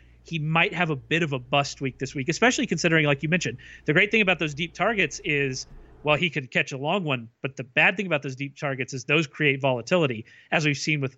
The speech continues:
all of those wide receivers in the past. So I'm, I'm a little bit out on Robbie Anderson this week. If he's out there in your leagues, especially in deeper ones, I think you need to add him,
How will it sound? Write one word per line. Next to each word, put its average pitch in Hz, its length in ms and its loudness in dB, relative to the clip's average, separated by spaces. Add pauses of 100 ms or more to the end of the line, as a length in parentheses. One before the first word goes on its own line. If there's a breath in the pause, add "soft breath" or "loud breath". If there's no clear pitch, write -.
all 151 240 4
of 131 60 -2
those 135 180 0
wide 131 200 2
receivers 127 360 -4
in 117 80 -10
the 113 60 -8
past. 131 340 2 (240 loud breath)
So 170 260 4
I'm, 185 320 2 (360)
I'm 190 140 2
a 208 40 2
little 226 300 2
bit 226 160 4
out 220 160 6
on 214 80 0
Robbie 202 240 0
Anderson 202 260 -2
this 185 220 -6
week. 196 200 0
If 139 120 -6
he's 160 160 0
out 190 160 4
there 196 100 4
in 185 60 2
your 175 100 0
leagues, 160 420 -2 (200)
especially 180 320 0
in 156 80 -2
deeper 139 200 -2
ones, 147 160 -2
I 135 40 -4
think 143 160 -8
you 156 60 -4
need 143 120 0
to 147 80 0
add 143 220 4
him, 135 180 2